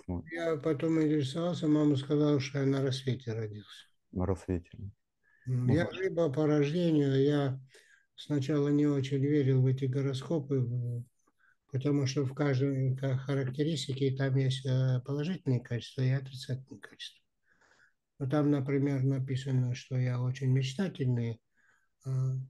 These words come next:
Speaker 2: и тут же написано, что мудрость, доведённая до ясновидения,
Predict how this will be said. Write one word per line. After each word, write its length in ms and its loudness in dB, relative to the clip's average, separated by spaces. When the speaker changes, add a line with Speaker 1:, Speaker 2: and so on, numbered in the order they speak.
Speaker 2:
и 260 -4
тут 260 2
же 140 2
написано, 540 0
что 180 -2
мудрость, 500 2
доведённая 640 4
до 140 0
ясновидения, 1000 0